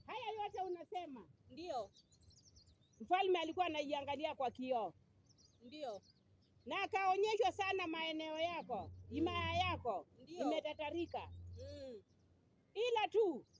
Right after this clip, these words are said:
Speaker 1: hakuwa anaona sura ya huyo kijana. Na akanieleza Mama Shifuna,
Speaker 2: Eh.
Speaker 1: mahali Malkia yuko, kuna
Speaker 2: Ndio.
Speaker 1: shida. Kimbia
Speaker 2: Kabisa.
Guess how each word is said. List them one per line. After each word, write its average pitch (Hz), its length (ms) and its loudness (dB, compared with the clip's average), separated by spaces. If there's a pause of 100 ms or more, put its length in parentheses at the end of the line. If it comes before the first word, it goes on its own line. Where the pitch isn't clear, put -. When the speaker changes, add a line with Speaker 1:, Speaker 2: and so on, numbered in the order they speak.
(140)
Speaker 1:
hakuwa 392 300 0
anaona 349 380 -2
sura 339 240 -2
ya 294 60 0
huyo 302 200 0
kijana. 233 540 -4 (1200)
Na 330 120 -4
akanieleza 403 760 2
Mama 339 260 -4
Shifuna, 311 500 -2 (160)
Speaker 2:
Eh. 262 340 -6 (160)
Speaker 1:
mahali 403 280 4
Malkia 359 460 2
yuko, 320 500 0 (220)
kuna 302 240 -2
Speaker 2:
Ndio. 247 100 -6
Speaker 1:
shida. 269 360 -2 (840)
Kimbia 392 320 4
Speaker 2:
Kabisa. 403 100 6